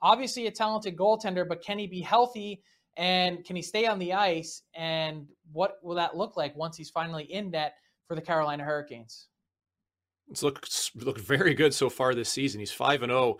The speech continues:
Speaker 2: and Freddie Andersen just looks rejuvenated. Last year with the Toronto Maple Leafs, he had injuries. He was out of the lineup. He never seemed to find his rhythm when he came back in. And you wonder about how much the physical struggle that you have plays off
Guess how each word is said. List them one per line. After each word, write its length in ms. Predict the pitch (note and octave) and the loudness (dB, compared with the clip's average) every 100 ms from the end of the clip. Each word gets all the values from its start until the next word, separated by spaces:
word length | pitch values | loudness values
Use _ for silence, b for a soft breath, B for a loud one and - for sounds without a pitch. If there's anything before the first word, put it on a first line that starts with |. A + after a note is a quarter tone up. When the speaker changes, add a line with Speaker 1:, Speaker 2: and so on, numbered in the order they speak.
| B B B | B B B
Speaker 2:
and 160 | A#2+ B2 | -8 -2
Freddie 300 | F3+ - B2+ | -2 2 2
Andersen 260 | D3+ - | 0 -4
just 220 | A#2 A#2+ B2 | -6 -6 -6
looks 180 | - | -6
rejuvenated. 680 | G#2+ G2 G2+ G2+ G#2 F2 F2 | -8 -8 -2 0 0 -2 -2
Last 340 | F2 C3 E3 F3+ | -2 0 0 2
year 80 | D#3 | 2
with 120 | C3+ | 2
the 60 | |
Toronto 320 | G#2+ B2 A#2+ A2 | -2 -2 -2 -2
Maple 360 | A2 A#2 B2 | -2 -2 0
Leafs, 340 | A#2+ A2+ - - B B B B _ | 0 0 -2 -6 B B B B _
he 100 | C3+ | -2
had 240 | D#3+ F3+ | 0 0
injuries. 640 | - D3 C3+ C3 G#2+ F#2 G2 | 0 -2 0 -2 -2 -4 -4
He 80 | |
was 100 | F#2 | -4
out 200 | A2 C#3+ | 2 4
of 80 | E3 | 4
the 40 | D3 | 2
lineup. 480 | C3 C3 B2+ A2 | 2 2 0 -2
He 80 | A#2+ | -4
never 240 | A#2+ D3+ G3+ | -4 -2 0
seemed 220 | F3 D#3 | 0 0
to 80 | C#3+ | -2
find 360 | C#3+ C#3 C3 | 0 -2 0
his 200 | B2 A2+ | -4 -4
rhythm 340 | G2+ C3+ C3+ A#2+ | -2 0 2 0
when 140 | A2+ | -4
he 60 | G#2+ | -6
came 280 | - A#2+ | -6 -4
back 280 | A2+ A2 - | -2 -4 0
in. 120 | A#2+ | -2
And 140 | A2+ B2+ | 0 -2
you 100 | A#2 | 0
wonder 400 | C3 F3+ A#3+ A3 | 2 2 4 4
about 260 | C3 B2 | 6 4
how 220 | A#2 C3+ D3 | 4 0 2
much 280 | A#2 - | 0 -2
the 60 | G#2 | -6
physical 640 | - - C3+ D#3 D3+ D#3+ | -12 0 0 0 0 2
struggle 440 | D3+ - A#2+ A2 A2+ | 2 2 0 2 0
that 180 | G2+ - | -2 -6
you 80 | |
have 300 | G2+ G2+ G2+ | -2 -2 -2
plays 260 | - A2 G2 | -2 -4 0
off 320 | G2+ G#2+ - | 0 0 -2